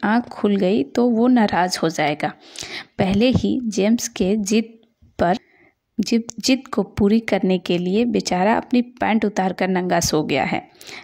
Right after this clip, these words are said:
लीसा और रीटा ने खतना के बारे में सुना तो था, लेकिन उन्होंने कभी खतना किया हुआ पेनिस देखा नहीं था, जिस वजह से वो खतना के और बगैर खतने वाले पेनिस का फ़र्क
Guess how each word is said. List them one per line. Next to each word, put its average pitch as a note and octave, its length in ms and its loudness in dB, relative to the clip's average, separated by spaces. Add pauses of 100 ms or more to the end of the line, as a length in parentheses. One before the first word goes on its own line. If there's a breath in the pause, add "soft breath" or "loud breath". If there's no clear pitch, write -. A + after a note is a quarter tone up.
लीसा F#3+ 360 0
और A#3 180 2
रीटा G#3 400 0
ने F#3 220 0 (720 loud breath)
खतना A#3+ 380 0
के A#3+ 140 2
बारे F#3+ 300 0
में G#3+ 160 4
सुना G#2 360 2
तो A2 180 -2
था, - 340 -4 (180)
लेकिन G3 280 0 (100)
उन्होंने A3+ 300 2
कभी A#3+ 600 -2
खतना - 400 0
किया G#3 280 0
हुआ F#3 200 0
पेनिस G3 440 0 (140)
देखा F#3 300 -2
नहीं G3 360 2
था, - 180 -8 (260)
जिस B3+ 380 -2
वजह A3 260 0
से A3+ 240 -2
वो C#4+ 420 -2
खतना A#3+ 500 2
के A#3 240 0 (260)
और G3+ 240 -2 (500 loud breath)
बगैर A#3+ 240 2
खतने - 480 0
वाले G3+ 260 2
पेनिस G3+ 480 0
का - 220 -2
फ़र्क - 440 -2